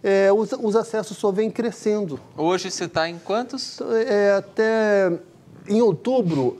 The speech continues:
Speaker 1: a gen-, eu vou completar cinco anos como site. É, eu devo chegar a quatro milhões de acessos, né? Que é bastante, eu faço o site, é, praticamente sozinho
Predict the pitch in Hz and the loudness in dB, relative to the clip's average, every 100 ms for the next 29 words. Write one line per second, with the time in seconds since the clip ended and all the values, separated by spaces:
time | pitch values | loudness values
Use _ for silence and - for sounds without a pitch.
0 | - 156 135 185 160 180 180 202 185 180 | -4 -4 -4 -4 -2 -2 -2 -2 -2 -2
1 | 185 175 170 160 147 123 - _ _ _ | 0 0 0 -2 -4 -6 -18 _ _ _
2 | _ _ _ - - - 262 247 196 190 | _ _ _ -20 -20 -6 -4 0 0 0
3 | 131 - - - _ - - 196 220 - | -2 -8 -18 -20 _ -20 -2 0 0 -4
4 | 156 135 113 - - - _ _ - _ | -4 -4 -8 -16 -20 -20 _ _ -20 _
5 | - _ - - - _ - 143 143 143 | -20 _ -20 -20 -20 _ -4 2 4 6
6 | 139 135 127 123 120 120 120 131 160 160 | 6 6 4 4 4 4 4 2 0 2
7 | 185 175 202 180 185 - 180 - 190 180 | 2 2 -2 -2 -4 -2 -4 -4 -4 -4
8 | 170 - - 120 117 - 110 - - - | -4 -8 -14 -12 -12 -10 -12 -12 -20 -20
9 | _ _ 135 135 - - - _ - 170 | _ _ -10 -10 -12 -20 -20 _ -8 -6
10 | - 208 180 139 139 139 139 120 127 123 | -2 0 0 0 -2 -6 -6 -10 -6 -8
11 | - - 117 110 - 123 117 160 147 156 | -8 -6 -6 -6 -6 -6 -4 -6 -2 -2
12 | 170 160 143 | 0 -2 -6